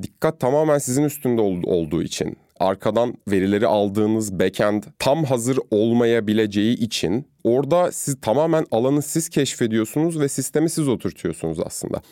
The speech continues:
O şekilde olduğunda birazcık önünüz kapalı olabiliyor yani. Arada birazcık sis olabiliyor. Orada tamamen kendiniz keşfedip kendiniz geliştiriyorsunuz.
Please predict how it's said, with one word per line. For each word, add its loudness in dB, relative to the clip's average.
O 4
şekilde 0
olduğunda 2
birazcık 0
önünüz 2
kapalı 0
olabiliyor 2
yani. 2
Arada 0
birazcık 0
sis -4
olabiliyor. 2
Orada 0
tamamen 0
kendiniz 0
keşfedip -4
kendiniz 0
geliştiriyorsunuz. -4